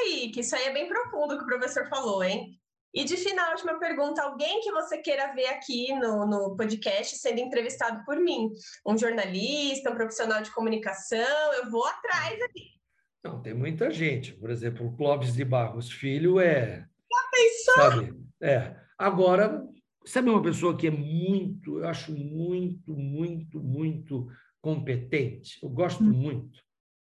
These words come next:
Speaker 2: O Armando Pereira Filho, que foi professor lá na faculdade, até hoje tá na Folha, hoje ele tem toda uma experiência, ele tem experiência também de vida. Eu acho que o Armando é uma pessoa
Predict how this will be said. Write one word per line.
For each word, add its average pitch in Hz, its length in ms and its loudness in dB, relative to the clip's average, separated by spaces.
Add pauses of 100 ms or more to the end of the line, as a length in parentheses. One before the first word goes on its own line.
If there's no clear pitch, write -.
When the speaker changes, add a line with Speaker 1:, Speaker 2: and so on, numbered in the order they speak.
(120)
Speaker 2:
O 202 60 0
Armando 170 380 -2
Pereira 165 420 0
Filho, 127 440 -6 (480)
que 127 100 -10
foi 135 260 0
professor 131 480 -2
lá 123 120 2
na 120 100 0
faculdade, 175 640 0
até 131 180 -2
hoje 127 360 -2
tá 113 100 -4
na 139 180 -2
Folha, 156 600 4 (260)
hoje 139 300 2
ele 139 220 2
tem 127 520 0 (460)
toda 156 200 4
uma 131 100 2
experiência, 151 680 0
ele 156 120 0
tem 160 80 4
experiência 165 560 0
também 160 240 -2
de 143 160 -6
vida. 156 580 -2 (280)
Eu 180 200 4
acho 185 220 0
que 190 80 0
o 180 40 4
Armando 165 500 0
é 170 40 2
uma 165 360 -2
pessoa 160 760 0